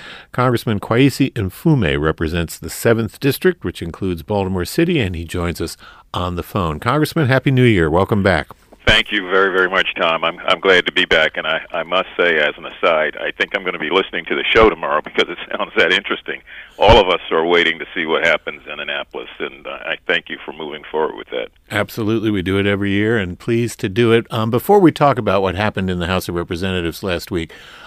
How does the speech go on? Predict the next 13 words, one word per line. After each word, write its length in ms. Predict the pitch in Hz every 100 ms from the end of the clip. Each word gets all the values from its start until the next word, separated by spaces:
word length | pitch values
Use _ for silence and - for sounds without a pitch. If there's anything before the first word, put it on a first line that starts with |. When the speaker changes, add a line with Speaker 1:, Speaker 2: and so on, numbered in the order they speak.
| -
Speaker 1:
uh, 160 | 90 85
of 60 |
course, 260 | - 87 -
you 100 | 101
were 140 | 90
there 220 | 82 87
sitting 280 | 82 - -
through 200 | - 82
all 180 | 82 85
of 80 | 82
those 240 | 85 80
votes. 360 | 76 101 90 - - - - -
Um, 340 | 107 104 107